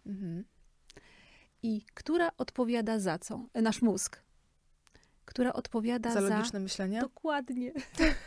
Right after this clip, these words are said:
Speaker 2: I jeżeli jesteśmy w tej pierwszej s-, fazie zakocha-, zakochiwania się, ona jest wyłączona.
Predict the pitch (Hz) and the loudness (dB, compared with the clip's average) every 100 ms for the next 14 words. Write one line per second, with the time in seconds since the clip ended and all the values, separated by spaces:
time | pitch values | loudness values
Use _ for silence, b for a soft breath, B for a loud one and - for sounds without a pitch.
0 | B B B B B B B B _ 262 | B B B B B B B B _ 2
1 | 254 247 262 285 277 254 - 247 254 247 | 4 4 4 2 0 0 -2 -4 -2 -2
2 | 247 240 277 285 285 269 254 - - - | -4 -4 -2 -2 -2 -2 -4 -4 -10 -12
3 | - - 254 254 226 208 233 _ 226 247 | -20 -2 2 2 2 0 -2 _ 0 2
4 | 254 - 240 - - 214 233 247 - 240 | 2 0 -6 -8 -10 -2 -2 -2 0 2
5 | 214 208 185 - 214 226 285 _ b b | 4 4 0 -2 -6 -6 -8 _ b b
6 | b b - 247 233 196 190 185 - - | b b 0 2 2 0 -2 -4 -6 -8
7 | - | -10